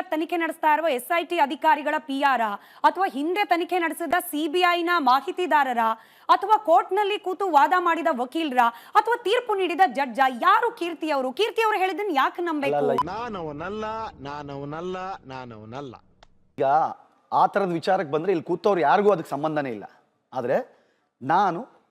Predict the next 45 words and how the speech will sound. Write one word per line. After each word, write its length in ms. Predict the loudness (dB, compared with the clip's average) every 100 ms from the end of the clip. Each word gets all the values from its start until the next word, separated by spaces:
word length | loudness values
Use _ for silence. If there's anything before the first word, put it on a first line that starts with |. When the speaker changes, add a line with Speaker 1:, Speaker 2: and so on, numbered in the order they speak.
| -6
Speaker 2:
ಒಬ್ಬ 160 | 0 4
ಪತ್ರಕರ್ತನಾಗಿ 760 | 4 4 2 2 -2 -4 -4
ಹದಿನೇಳು 360 | -4 -2 2 2
ವರ್ಷ 160 | 2 -2 -4 _ _
ಕೆಲಸ 200 | -2 2
ಮಾಡಿದ್ದೀನಿ. 400 | 2 0 -4 -12
Speaker 1:
ಹ್ಮ್. 600 | -20 _ _ _ -16 -2
Speaker 2:
ನನಗೂ 260 | 2 4 4
ಈ, 300 | 2 0 -4
ಈ, 20 | -4
ಈ 160 | -4 -2
ಸ್ಟೋರಿ 300 | 4 6 6
ಆಗಬೇಕಾದ್ರೆ 540 | 6 4 2 2 2
ಎರಡ್ 200 | 2 2
ಸಾವಿರದ 240 | 0 0 0
ಹನ್ನೆರಡರಲ್ಲಿ 380 | -2 -2 -2
ನಾನು 240 | 0 0 0
ಒಂದು 120 | -2
ಪ್ರತಿಷ್ಠಿತ 340 | -2 -4 -4
ಚಾನಲ್ 340 | -4 -4 -4 -6
ಕೆಲಸ 220 | -6 -4
ಮಾಡ್ತಾ 280 | -4 -6 -10
ಇದ್ದೆ. 420 | -16 -18 _ _ _ -8
ನಾನು 120 | -4
ಕ್ರೈಮ್ 280 | -2 0 0
ಡಿಪಾರ್ಟ್ಮೆಂಟ್ 400 | 0 0 0 -4
ಅಲ್ಲಿ 100 | -2
ಇಲ್ಲದೆ 120 | 0
ಇರ್ಬೋದು, 260 | 0 -2
but 120 | -6 -4
ನಾನೊಂದು 220 | -4 -4
ಪ್ರತಿಷ್ಠಿತ 320 | -6 -8 -8 -4
ಚಾನಲ್ 140 | -4
ಅಲ್ಲಿ 140 | -2 -4
ಕೆಲಸ 180 | -6 -4
ಮಾಡ್ತಾ 280 | -6 -2
ಇದ್ದೆ. 380 | 0 0 -2 -10 -6
ನನ್ನ 140 | -4
ಜೊತೆ 200 | 0 2
ಕ್ರೈಮ್ 260 | 2 0 0
ಡಿಪಾರ್ಟ್ಮೆಂಟ್ 360 | 2 0 0
ಅಲ್ಲಿ 100 | -4
ಕೆಲಸ 280 | -2 -2 0
ಮಾಡ್ತಿದ್ದ 280 | 0 -2 -2
ಫ್ರೆಂಡು 380 | 0 0 4